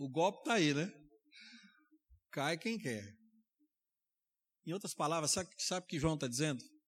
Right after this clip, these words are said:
Recusa imitações. Jesus só tem um.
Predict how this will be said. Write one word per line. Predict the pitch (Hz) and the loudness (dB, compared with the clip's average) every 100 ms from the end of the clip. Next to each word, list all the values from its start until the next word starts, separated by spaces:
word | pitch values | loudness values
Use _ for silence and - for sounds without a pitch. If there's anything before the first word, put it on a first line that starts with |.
| - | -2
Recusa | 156 160 175 160 | -2 2 2 2
imitações. | 151 139 117 - 104 92 - - - _ _ _ _ _ _ _ _ _ _ _ | 0 -2 -4 -4 -6 -4 -4 -6 -14 _ _ _ _ _ _ _ _ _ _ _
Jesus | 123 131 135 147 | -2 0 2 0
só | 131 | 0
tem | - 151 104 | -2 -2 -4
um. | 87 | -8